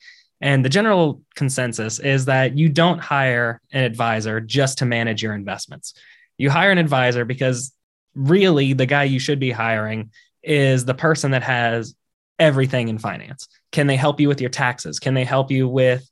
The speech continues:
your estate planning? Can they help you with your investments? Can they help you with your different accounts and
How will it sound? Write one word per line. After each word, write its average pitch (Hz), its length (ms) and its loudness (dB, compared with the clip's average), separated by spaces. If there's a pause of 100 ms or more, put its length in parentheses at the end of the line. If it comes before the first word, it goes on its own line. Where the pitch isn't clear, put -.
your 127 380 4
estate - 380 -2
planning? 104 340 -6
Can 135 160 0
they 127 100 2
help 131 300 -2
you 131 220 0
with 123 420 2
your 127 180 0
investments? 123 760 -2
Can 135 200 -2
they 123 100 0
help 127 280 -2
you 127 100 -2
with 127 240 0
your 123 80 -2
different 127 480 -2
accounts - 540 -4
and 113 360 -4